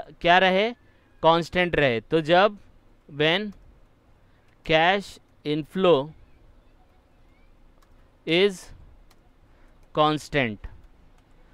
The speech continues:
अगर कांस्टेंट है तो फॉर्मूला हम लोग को ये यूज़ करना पड़ेगा, investment value divide by cash inflow per annum। जब कैश इनफ्लो तीन, तीन, तीन, तीन, तीन, तीन, तीन सब जगह तीन, तीन है, चार, चार है, पाँच, पाँच है, जो भी अमाउंट है वो हर ईयर में सेम है,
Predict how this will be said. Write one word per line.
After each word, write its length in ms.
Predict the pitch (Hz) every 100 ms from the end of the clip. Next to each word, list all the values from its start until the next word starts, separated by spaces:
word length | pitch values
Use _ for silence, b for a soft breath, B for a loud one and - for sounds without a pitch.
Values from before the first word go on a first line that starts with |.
| - -
अगर 280 | 147 202 202
कांस्टेंट 560 | 175 170 - 180 180 165
है 220 | 135 104 _ b -
तो 60 |
फॉर्मूला 520 | 135 160 165 165 185 180
हम 180 | 175
लोग 120 | 175 170
को 80 |
ये 220 | 180 160 156
यूज़ 280 | 151 143
करना 260 | - 131 123
पड़ेगा, 340 | 113 107 98 104 - b b b b
investment 500 | 156 170 175 190 185
value 260 | 180 185 175
divide 280 | 165 165
by 80 | 175 -
cash 200 | 160 156
inflow 320 | 165 156 165 160
per 140 | 147 131
annum। 320 | 120 107 104 - b b b b
जब 280 | 123 196 180
कैश 300 | 202 208 196
इनफ्लो 280 | 208 185 214
तीन, 240 | 202 196
तीन, 200 | 175 196
तीन, 200 | 180 190
तीन, 180 | 190 196
तीन, 0 |
तीन, 220 | 175 190
तीन 140 | 185 196
सब 200 | 202 185
जगह 200 | 190 196
तीन, 240 | 190 180
तीन 200 | 175 190
है, 120 | 175 165
चार, 240 | 185 175
चार 220 | 175 180
है, 80 | 175
पाँच, 280 | 156 170 170
पाँच 180 | 185 170
है, 60 | 160
जो 160 | 170
भी 120 | 180
अमाउंट 300 | 196 185 185
है 60 | 196
वो 120 | 196 180
हर 200 | 156 185
ईयर 200 | 196 190
में 100 | 190
सेम 300 | 170 185 180
है, 100 | 131